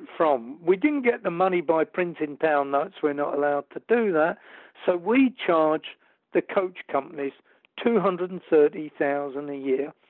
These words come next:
uh, to pay to Grosvenor Estates.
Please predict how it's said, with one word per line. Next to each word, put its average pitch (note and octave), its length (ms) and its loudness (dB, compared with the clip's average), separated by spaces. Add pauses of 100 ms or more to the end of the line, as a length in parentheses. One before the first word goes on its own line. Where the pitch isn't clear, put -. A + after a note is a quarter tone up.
(420)
uh, D3+ 280 4 (100)
to F#3 80 0
pay E3+ 520 0 (300)
to D#3 60 -2
Grosvenor D#3 680 0
Estates. C#3 500 -4